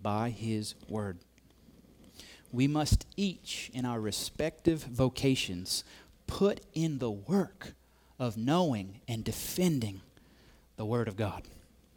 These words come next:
History, history will prove out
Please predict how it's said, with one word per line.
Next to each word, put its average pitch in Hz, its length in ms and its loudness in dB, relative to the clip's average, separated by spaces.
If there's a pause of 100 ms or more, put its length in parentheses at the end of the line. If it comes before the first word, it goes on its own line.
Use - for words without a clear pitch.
(1600)
History, 277 600 4 (920)
history 247 420 4
will 185 140 6
prove 185 340 6
out 113 240 6